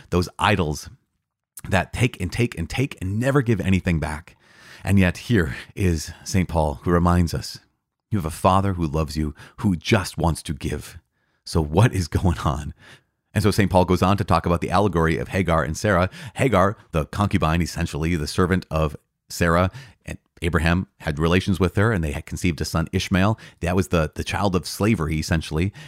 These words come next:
And then Sarah, who had the freeborn child, who was Isaac, that through that child is the blessing.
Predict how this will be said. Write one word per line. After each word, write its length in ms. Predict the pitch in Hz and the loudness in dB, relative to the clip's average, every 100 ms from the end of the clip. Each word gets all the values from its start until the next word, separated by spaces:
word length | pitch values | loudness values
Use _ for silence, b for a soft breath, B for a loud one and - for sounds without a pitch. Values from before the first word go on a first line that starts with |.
| B | B
And 160 | 92 85 | 0 2
then 100 | 90 | 2
Sarah, 360 | - 175 78 - | 2 2 2 0
who 80 | 90 | 0
had 120 | 80 | 0
the 60 | - | 0
freeborn 340 | 151 98 80 | 2 2 0
child, 260 | 80 73 85 | 0 0 0
who 60 | |
was 140 | 80 - | -2 0
Isaac, 360 | 104 87 73 80 | 0 0 -2 -4
that 200 | 78 - _ | -8 -10 _
through 200 | 113 104 | 2 4
that 160 | 87 - | 2 2
child 260 | 80 76 | 0 0
is 80 | 78 | -2
the 80 | 82 | 0
blessing. 400 | 117 - 69 | 0 0 -4